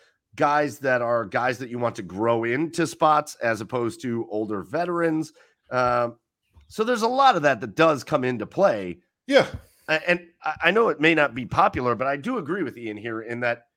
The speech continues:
Speaker 1: um, I know Goodwin's the guy that's, like, everybody's talking about him in shorts and t-shirts, uh, because he's, like, the fastest guy out there. But if it boils down to it and you've got this room filled with talent and you wanna keep maybe a younger guy, right? You've got,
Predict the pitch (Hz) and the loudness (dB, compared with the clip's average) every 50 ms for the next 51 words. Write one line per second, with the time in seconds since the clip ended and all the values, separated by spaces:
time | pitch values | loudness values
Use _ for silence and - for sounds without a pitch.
0 | _ _ _ _ _ _ _ _ _ _ _ _ _ _ _ - 117 117 113 120 | _ _ _ _ _ _ _ _ _ _ _ _ _ _ _ -12 -12 -12 -10 -8
1 | 127 143 156 170 160 127 - 147 147 139 139 123 104 95 110 101 117 113 107 104 | -4 0 0 0 0 0 -2 -4 -2 -2 -6 -8 -8 -10 -4 -2 -2 -2 -2 -4
2 | 98 - - 107 95 92 90 _ - 113 104 104 104 101 92 - - 107 101 95 | -8 -8 -6 -6 -6 -6 -8 _ -10 -8 -8 -8 -10 -10 -12 -8 -6 -6 -4 -4
3 | 110 110 101 98 98 101 101 101 104 - - 101 92 92 - - - 107 101 98 | -4 -4 -2 -2 -2 -2 -2 -4 -6 -8 -10 -10 -10 -10 -10 -6 -6 -6 -6 -6
4 | - 101 95 - 104 104 92 - 117 110 104 95 - - - _ - - 98 92 | -8 -12 -10 -8 -8 -8 -6 -6 -8 -8 -8 -10 -14 -20 -20 _ -8 -4 -4 -4
5 | 92 90 90 78 - 95 - - 101 92 - 107 98 - _ _ _ - 104 101 | -4 -4 -6 -10 -12 -12 -8 -8 -8 -6 -6 -10 -12 -12 _ _ _ -12 -8 -8
6 | 98 98 - 101 - - 104 95 - - 101 90 - - 101 92 92 92 95 98 | -8 -8 -10 -12 -8 -6 -6 -6 -8 -10 -14 -14 -8 -6 -6 -4 -2 -2 -4 -4
7 | 95 127 131 135 131 _ _ _ _ _ _ _ _ _ _ - 120 127 123 127 | -2 -2 -4 -4 -4 _ _ _ _ _ _ _ _ _ _ 4 6 6 6 6
8 | - - _ _ _ _ _ _ _ _ _ _ _ _ _ _ _ _ _ _ | 4 -2 _ _ _ _ _ _ _ _ _ _ _ _ _ _ _ _ _ _
9 | _ - 131 127 127 202 185 143 151 147 151 156 143 117 98 110 123 139 160 147 | _ -4 -2 0 0 0 0 4 4 6 6 6 4 2 2 2 4 4 4 2
10 | - 123 110 107 104 - 107 107 113 117 104 - 131 120 113 101 113 110 92 - | 0 0 0 0 0 -2 -4 -4 -4 -4 -2 2 4 4 4 2 -2 -6 -6 -6
11 | 95 92 101 117 131 135 131 113 95 - - - - 139 143 135 127 120 117 110 | -8 -4 0 2 2 2 2 0 -4 -8 -8 0 2 4 4 4 2 0 -4 -4
12 | 117 - - 131 147 147 127 113 107 - 104 107 107 107 120 143 156 160 143 110 | -2 0 2 2 4 4 2 0 -2 -4 -6 -6 -4 -2 -2 -2 -2 -2 -4 -4
13 | - 160 170 135 123 123 123 135 120 113 107 107 120 123 123 110 101 82 78 110 | -6 -8 -6 -4 -4 -4 -2 -2 -2 -2 0 0 0 -2 -2 -6 -8 -8 -6 -4
14 | 147 165 120 87 92 98 120 143 127 104 87 120 117 113 - | -4 -4 -4 -4 -4 -6 -6 -6 -6 -4 -2 0 0 -2 -2